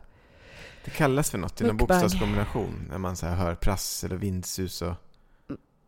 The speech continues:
Speaker 2: Mm, ja.
Speaker 1: folk som tuggar och det är ljud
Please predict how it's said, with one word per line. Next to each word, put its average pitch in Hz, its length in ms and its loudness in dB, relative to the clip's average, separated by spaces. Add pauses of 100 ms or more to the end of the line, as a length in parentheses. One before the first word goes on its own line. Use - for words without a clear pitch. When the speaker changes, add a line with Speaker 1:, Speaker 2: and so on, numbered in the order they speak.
(100)
Speaker 2:
Mm, 233 200 2
ja. 190 240 -2
Speaker 1:
folk 107 140 -6
som 107 120 -6
tuggar 104 560 0
och 87 140 -2 (160)
det 104 100 -4
är 107 40 0
ljud 104 500 -4